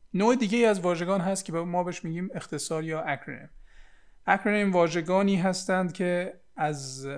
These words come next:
حرف اول چند کلمه تشکیل می‌شن. یعنی ما، اه، مثلاً اچ تی ام ال رو اگر بخوایم در نظر بگیریم، که حالا احتمالاً شنیدید،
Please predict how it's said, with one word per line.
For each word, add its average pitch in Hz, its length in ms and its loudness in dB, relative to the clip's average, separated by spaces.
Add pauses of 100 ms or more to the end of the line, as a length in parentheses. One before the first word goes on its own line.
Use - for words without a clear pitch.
حرف 165 440 -2
اول 170 800 -2 (540)
چند 165 380 -2
کلمه 143 360 -4
تشکیل - 420 -10
می‌شن. - 360 -12 (800)
یعنی 147 200 -4
ما، 156 380 0 (360)
اه، 135 340 -6
مثلاً 151 560 0
اچ 151 220 -2
تی 156 160 -2
ام 156 100 0
ال 180 120 2
رو 175 100 4
اگر 156 220 2
بخوایم 147 400 -2
در 143 200 -2
نظر 147 280 -4
بگیریم، 151 420 -4
که 160 100 -6
حالا 143 180 -6
احتمالاً 143 360 -8
شنیدید، 151 580 -8